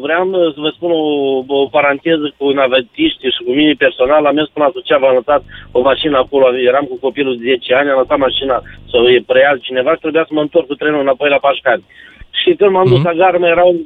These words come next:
Speaker 1: trei minute să plece trenul. Am dat să urc în tren, n-aveam bilet. Uh, era iarnă, tot ca pe timpul ăsta, era zăpadă, și alunica prin gară, pe acolo era un fel de marmură, de greție, ce era acolo. Și, uh, zic, "Bă, mă întorc înapoi, repede să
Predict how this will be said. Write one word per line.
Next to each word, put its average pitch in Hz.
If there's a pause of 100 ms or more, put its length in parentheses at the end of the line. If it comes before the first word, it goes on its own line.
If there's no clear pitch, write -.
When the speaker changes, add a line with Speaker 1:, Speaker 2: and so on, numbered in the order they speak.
(140)
Speaker 1:
trei 175
minute 165
să -
plece 175
trenul. 139
Am 147
dat 175
să 170
urc 165
în 156
tren, 175
n-aveam 175
bilet. 175 (360)
Uh, 147 (200)
era 190
iarnă, 175
tot 170
ca 156
pe 160
timpul 160
ăsta, 180
era 165
zăpadă, 165
și -
alunica 156
prin 139
gară, 147
pe 131
acolo 143
era 135
un 139
fel 143
de 123
marmură, 131
de 120
greție, 156 (120)
ce 147
era 139
acolo. 185 (420)
Și, -
uh, 165
zic, 160
"Bă, 185
mă 180
întorc 170
înapoi, 180
repede 175
să 180